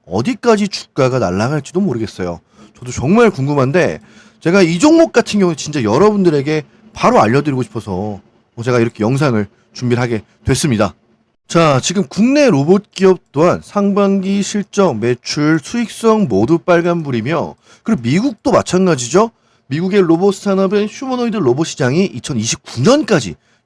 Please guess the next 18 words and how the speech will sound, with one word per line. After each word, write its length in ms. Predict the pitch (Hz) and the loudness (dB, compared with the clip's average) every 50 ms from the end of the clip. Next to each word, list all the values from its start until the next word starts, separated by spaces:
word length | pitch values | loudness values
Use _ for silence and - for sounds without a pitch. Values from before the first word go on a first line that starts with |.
| - | -8
연평균 440 | 107 107 110 107 120 117 107 120 117 107 | -6 -6 -4 -4 -4 -4 -2 -2 -2 0
무려 220 | 101 104 113 110 | 0 0 0 0
사십오점칠 1200 | 113 - - - 98 98 101 - - 165 156 160 156 156 _ - 175 160 165 165 - - - 233 220 | -2 -4 -8 -10 -8 -8 -6 -6 -6 -4 -4 -4 -6 -6 _ -6 -4 -4 -4 -6 -10 -12 -10 -10 -8
퍼센트로 600 | - 214 214 208 196 185 180 175 175 175 180 175 - _ _ _ _ _ _ _ | -6 -4 -2 -2 -2 0 2 2 4 4 4 4 0 _ _ _ _ _ _ _
빠르게 360 | - 165 170 175 170 160 180 | 0 2 2 2 2 2 0
성장을 360 | 165 156 151 139 147 147 143 143 | 0 -2 -4 -4 -4 -2 -2 -2
하고 200 | 139 131 135 120 | -2 -2 -4 -6
있습니다. 500 | - - - 131 127 120 107 107 98 - _ _ _ _ _ _ _ _ | -8 -10 -10 -6 -4 -2 -2 -2 -4 -6 _ _ _ _ _ _ _ _
자, 320 | - - 175 165 135 95 - _ _ _ _ _ | 0 2 4 4 2 0 -4 _ _ _ _ _
전체 340 | - 139 147 165 170 262 240 | -4 -2 -2 0 0 2 4
로보틱스 400 | 202 185 208 208 214 214 - 220 | 4 4 4 2 -2 -4 -6 -6
시장도 600 | 190 - - 285 311 285 247 208 170 135 92 82 104 | -6 -6 -4 -2 0 0 0 0 -2 -4 -4 -6 -10
이천삼십 540 | - - 131 120 - - 185 190 - 214 | -10 -10 -10 -8 -6 -6 -6 -4 -2 -2
년까지 420 | 214 202 190 185 - 180 175 160 156 | 0 0 0 0 0 0 -2 -2 -2
무려 160 | 135 127 151 135 - | -4 -6 -6 -6 -6
팔백억 580 | - - 262 285 233 277 262 254 254 202 - | -4 -2 -2 0 0 2 2 2 0 -2 -2
달러의 520 | - 208 196 190 185 180 175 175 175 175 - | 0 2 4 4 4 4 4 4 4 2 2
규모로 680 | - - 147 143 139 139 139 156 175 185 202 196 | -2 -4 -4 -2 0 0 2 2 4 4 2 2